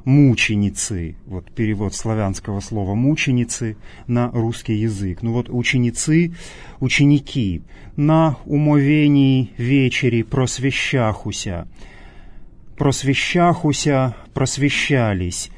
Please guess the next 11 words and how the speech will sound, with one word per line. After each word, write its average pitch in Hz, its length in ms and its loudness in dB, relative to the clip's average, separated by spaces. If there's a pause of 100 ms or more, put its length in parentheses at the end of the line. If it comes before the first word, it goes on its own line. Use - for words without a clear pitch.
(260)
Это 135 480 0
форма 127 400 2
одного 127 640 0
из 127 440 -2 (560)
прошедших 135 680 0
времён 135 420 4
церковнославянского 113 1120 -2
глагола, 135 640 0 (460)
форма, 135 380 2
которая 113 400 -4
называется 107 840 -4